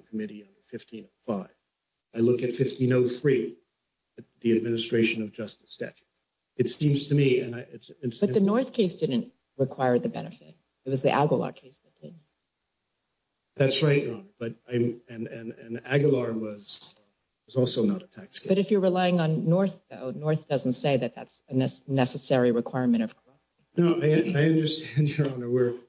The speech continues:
Speaker 1: North was struggling with these terms, Fisher struggled with these terms,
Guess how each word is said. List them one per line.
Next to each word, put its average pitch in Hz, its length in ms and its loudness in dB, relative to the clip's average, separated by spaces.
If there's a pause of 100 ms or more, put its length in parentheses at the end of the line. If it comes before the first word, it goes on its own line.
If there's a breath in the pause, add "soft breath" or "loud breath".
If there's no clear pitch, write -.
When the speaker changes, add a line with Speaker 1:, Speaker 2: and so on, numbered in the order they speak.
(240)
Speaker 1:
North 160 340 4
was - 180 2
struggling 147 380 4
with 139 160 4
these 139 240 0
terms, 131 560 2 (160)
Fisher 143 300 2
struggled 131 480 2
with 120 140 2
these 120 180 -8
terms, 120 340 -8